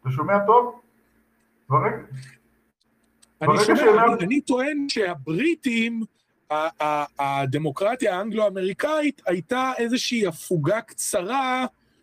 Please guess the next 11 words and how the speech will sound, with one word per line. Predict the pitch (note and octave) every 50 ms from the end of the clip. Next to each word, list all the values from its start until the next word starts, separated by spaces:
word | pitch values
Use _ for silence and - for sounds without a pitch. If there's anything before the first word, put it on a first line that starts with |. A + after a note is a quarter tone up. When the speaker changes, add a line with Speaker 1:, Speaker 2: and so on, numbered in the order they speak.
| _ _ _ _
Speaker 2:
של | - - - - - - - - G#3 G#3 G#3 G3+ G#3 G#3 G#3 - - - _ _ _ -
הנחת | D#3+ D#3+ D#3+ - - - F#3+ -
רווחה | G#3+ F#3+ F3+ F#3 - - G3+
מהפאודליזם. | F3+ F3+ G3 G3 G#3 G#3+ - E3+ D3+ D3 - F3 D#3+ D3 D#3 D3 D#3 C#3+ B2 A2 A2+ - - -
כן. | - D3 A#2 - - _ _ _ _ _ _ _ _ _ _ _ _ _ _ _ _ _ _ _ _ _ - -
הלו, | - D#3 E3 G#3+ C4+ D4 - - -
יואב? | C4 C3 C3+ F3 A#3+ C4 - - _ _ _ _ _ -
Speaker 1:
כן, | - G3+ F#3+ F3 D3+ D3
אני | C#3+ C3
שומע | - - E3+ F3 F3+ E3+
אותך. | D#3 - - -